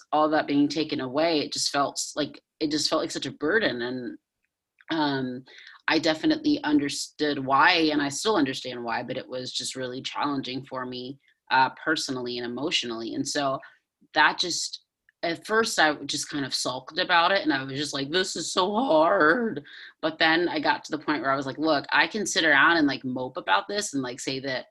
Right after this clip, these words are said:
my life is so hard when in the grand scheme of it, like, there are actually people, like, losing their lives, so I should be grateful." Uh, but at the same time, I could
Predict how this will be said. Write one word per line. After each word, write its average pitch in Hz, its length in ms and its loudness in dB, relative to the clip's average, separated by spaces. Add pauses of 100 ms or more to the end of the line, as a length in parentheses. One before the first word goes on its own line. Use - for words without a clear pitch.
(300)
my 131 260 0
life 135 380 0
is 131 200 -4
so 131 180 -4
hard 131 480 -2
when 127 400 -6 (380)
in 139 100 0
the 139 60 2
grand 135 340 -6
scheme 135 220 -4
of 131 100 -8
it, 135 80 -6
like, 127 220 -10
there 123 180 -6
are - 100 -6
actually 127 340 -6
people, 120 300 -12
like, 104 200 -12
losing 180 360 0
their 208 160 -2
lives, 202 360 -2
so 127 360 -6 (140)
I 131 220 0
should 127 280 -6
be 120 140 -12
grateful." 233 500 -2 (380)
Uh, 143 260 6
but 139 140 -4
at 139 100 -8
the 156 80 -8
same 135 360 -4 (120)
time, 180 460 4
I - 80 -4
could 143 220 -8